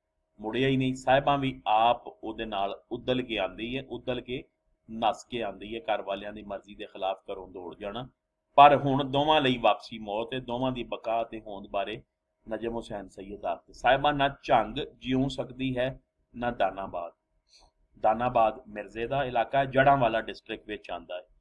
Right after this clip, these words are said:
ਤੇ ਝੰਗ ਸਾਹਿਬਾਂ ਦਾ ਇਲਾਕਾ ਹੈ। ਕਹਿੰਦਾ,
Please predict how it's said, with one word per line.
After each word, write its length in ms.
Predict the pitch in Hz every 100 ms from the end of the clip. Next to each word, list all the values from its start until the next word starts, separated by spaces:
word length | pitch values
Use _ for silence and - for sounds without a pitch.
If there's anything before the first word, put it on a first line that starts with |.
| _ _ _ _
ਤੇ 360 | 120 120 123 - _
ਝੰਗ 340 | - 135 117 139 165 -
ਸਾਹਿਬਾਂ 440 | - 120 131 143
ਦਾ 120 | 147
ਇਲਾਕਾ 380 | 135 117 110 127
ਹੈ। 60 | 123
ਕਹਿੰਦਾ, 400 | 131 135 147